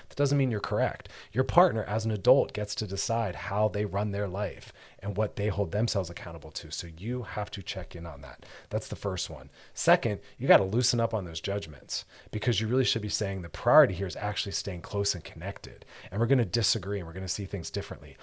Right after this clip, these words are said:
But if we can stay connected and we can repair well, then we can handle all of that. And that's what matters more. It's not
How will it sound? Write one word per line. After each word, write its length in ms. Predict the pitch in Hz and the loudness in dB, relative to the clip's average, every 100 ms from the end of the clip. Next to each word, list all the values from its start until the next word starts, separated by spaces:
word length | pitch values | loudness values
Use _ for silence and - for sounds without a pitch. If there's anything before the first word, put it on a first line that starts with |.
| - - | -20 -10
But 100 | 95 | -6
if 100 | 127 | -4
we 60 | |
can 140 | 120 107 | -4 -2
stay 300 | - 131 117 | 0 0 -2
connected 640 | - 95 95 - 151 170 - - - | -4 -6 -6 -6 -4 -6 -10 -18 -6
and 80 | |
we 80 | 113 | -4
can 140 | 110 110 | 0 0
repair 500 | 90 - - 95 113 | 0 -4 -2 0 2
well, 300 | 139 160 123 | 2 2 0
then 100 | 101 | -2
we 100 | 123 | -2
can 120 | 107 | -2
handle 480 | 90 110 95 85 - | -2 -4 -4 -10 -10
all 320 | - 101 104 165 | -2 0 0 -2
of 100 | - | -10
that. 340 | 65 - - - - | -14 -14 -18 -20 -12
And 80 | 113 | -2
that's 160 | 123 127 | 0 0
what 80 | |
matters 280 | 104 98 87 | -2 -4 -4
more. 340 | 98 92 - - - | -4 -4 -6 -14 -14
It's 140 | 110 101 | -8 -2
not 260 | 113 107 | 0 0